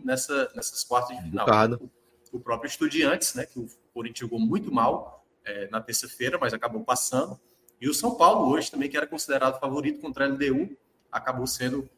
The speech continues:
Speaker 1: eliminado, né? Mais uma vez o São Paulo fazendo o seu vexame <laughs> anual.
Speaker 2: Mas acho que, que isso que aconteceu com, com o São Paulo meio que explica um pouco da apreensão do torcedor do Fortaleza, porque futebol é isso mesmo, velho.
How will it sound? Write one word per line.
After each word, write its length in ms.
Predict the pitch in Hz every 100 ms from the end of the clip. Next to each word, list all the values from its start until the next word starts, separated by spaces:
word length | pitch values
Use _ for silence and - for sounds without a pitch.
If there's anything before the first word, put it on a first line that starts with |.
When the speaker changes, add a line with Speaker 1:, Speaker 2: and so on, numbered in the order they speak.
| _ _
Speaker 1:
eliminado, 640 | - 170 160 127 139 120 110
né? 140 | 113 -
Mais 180 | 120
uma 160 | - 113
vez 200 | 110 110
o 40 |
São 180 | - 110
Paulo 400 | 110 107 110 107 _ _ _ _
fazendo 320 | 113 110 110
o 60 | 110
seu 420 | - 113 110 101
vexame 640 | 101 101 - 113 107 95 - - - -
<laughs> 180 | 123
anual. 420 | - 120 117 90 - _ _ _ - - - - _
Speaker 2:
Mas 220 | - 175 190
acho 240 | 214 -
que, 240 | 226 214 170
que 120 | -
isso 160 | 165 165
que 80 | 196
aconteceu 560 | 170 180 170 151 160
com, 440 | 139 147 131 117 110
com 180 | - 110
o 40 |
São 240 | - 113 95
Paulo 480 | 107 117 135 110
meio 240 | 101 110 131
que 140 | 143
explica 760 | 147 - 117 123 123 147 143 139 - - - -
um 80 |
pouco 280 | 117 120 123
da 100 | 147
apreensão 520 | 147 165 175 160 165
do 100 | 170
torcedor 380 | 180 196 208 190
do 60 | 190
Fortaleza, 500 | 214 208 247 185 185
porque 180 | 196 254
futebol 420 | 294 285 339 359
é 40 |
isso 200 | 359 440
mesmo, 340 | 427 160 165 151
velho. 240 | 87 87